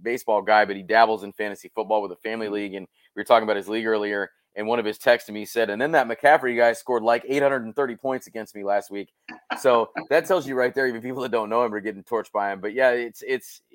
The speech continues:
Speaker 1: th-, they're gonna get him the ball early and often, and I think he's the only
Speaker 2: Yeah.
Speaker 1: thing holding him back. It's, and, you know, they traded Jeff Wilson out of town, so there's one less guy for him to compete with. Not that we were scared that Jeff Wilson
Speaker 2: No.
Speaker 1: was gonna take the job anyway,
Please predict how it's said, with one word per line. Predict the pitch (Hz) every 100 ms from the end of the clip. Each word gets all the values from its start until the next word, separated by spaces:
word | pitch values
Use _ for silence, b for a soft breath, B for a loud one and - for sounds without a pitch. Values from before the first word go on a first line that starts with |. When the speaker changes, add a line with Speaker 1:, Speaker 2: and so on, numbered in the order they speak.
| 87 _ 117
Speaker 1:
th-, | 120 101
they're | 170
gonna | 147 123
get | 117
him | 120
the | 98
ball | 107 107
early | 107 104 95
and |
often, | 98 95 98 101
and | 101
I |
think | 98 104
he's | 113 101
the | 104
only | 110 107
Speaker 2:
Yeah. | 92
Speaker 1:
thing | 95
holding | 101 101 101
him | 101
back. | 92 98 98 - _ _ _
It's, | 101 -
and, | 113
you | 110
know, |
they | 104
traded | 101 120 117 117
Jeff | 113 113
Wilson | 113 113 117
out | 107 104
of | 104
town, | 104 104 101
so | 98
there's | 92 87
one | 107
less | 107 101
guy | - 104
for | 104 98
him | 101
to |
compete | - 90 110 101
with. | 107 95
Not | 120 117
that | 101
we | 107
were | 95
scared | - 110 110 110 - b -
that | 104
Jeff | 123 120
Wilson | 110 107 98
Speaker 2:
No. |
Speaker 1:
was | 101
gonna | 110 101
take | 110 95
the |
job | 87 101 101
anyway, | 101 113 101 101 101